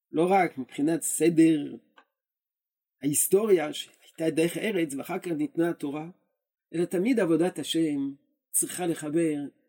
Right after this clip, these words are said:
בין הדרך ארץ לבין התורה, בלשון אחרת, בין רצון השם לבין המוסר הטבעי שנובע מן האדם.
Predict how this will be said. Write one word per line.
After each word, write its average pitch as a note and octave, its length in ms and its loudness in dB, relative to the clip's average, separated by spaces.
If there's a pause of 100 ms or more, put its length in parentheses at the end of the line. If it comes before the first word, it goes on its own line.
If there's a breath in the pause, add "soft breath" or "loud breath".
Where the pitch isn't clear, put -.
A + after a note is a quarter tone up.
(240)
בין E3 320 0
הדרך D#3 340 -2
ארץ D3+ 680 -8 (420)
לבין D#3 240 4
התורה, C#3 400 -6 (100)
בלשון C#3 380 -4
אחרת, F3 440 -2
בין E3 140 0
רצון F3 380 0
השם D#3+ 460 -2 (540)
לבין G#3+ 400 0
המוסר F3+ 460 2
הטבעי D#3 600 -4 (1080)
שנובע D#3+ 520 4
מן D3+ 180 6
האדם. D3 560 -4